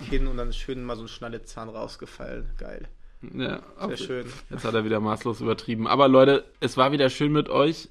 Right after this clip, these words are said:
Speaker 1: Ja.
Speaker 2: Ich bin durch mit
Speaker 1: Ich bin
Speaker 2: meinem
Speaker 1: auch durch.
Speaker 2: Content. Fünfundvierziger, lasst uns doch mal gerne irgendwie ein Abo da für all die, die das hier nur aus Spaß hören und uns noch nicht abonniert haben.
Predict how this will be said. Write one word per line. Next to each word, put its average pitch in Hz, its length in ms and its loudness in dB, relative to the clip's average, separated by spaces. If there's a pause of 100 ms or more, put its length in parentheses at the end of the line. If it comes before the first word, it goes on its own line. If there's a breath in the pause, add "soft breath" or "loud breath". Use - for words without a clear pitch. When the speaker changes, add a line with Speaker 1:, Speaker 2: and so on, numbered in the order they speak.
Speaker 1:
Ja. 147 240 -4
Speaker 2:
Ich - 200 -10
bin 135 160 0
durch 151 320 0
mit 139 100 -6
Speaker 1:
Ich - 60 -8
bin 131 60 -2
Speaker 2:
meinem 131 140 2
Speaker 1:
auch 135 40 -2
durch. - 80 -14
Speaker 2:
Content. 147 520 -2 (580 loud breath)
Fünfundvierziger, 139 1080 2
lasst 135 280 0
uns 135 160 -4
doch 127 160 -2
mal 123 200 0
gerne 120 400 0
irgendwie 120 420 -2
ein 117 140 -4
Abo 131 300 0
da 123 360 0
für - 300 -6
all 120 200 0
die, 120 160 -4
die 117 260 -4
das 120 280 -6
hier 123 180 -2
nur 117 200 -2
aus 117 140 -4
Spaß - 400 -6
hören 127 180 0
und 120 140 -2
uns 117 160 -6
noch 113 80 -4
nicht 120 380 -2
abonniert 110 440 -4
haben. 117 380 4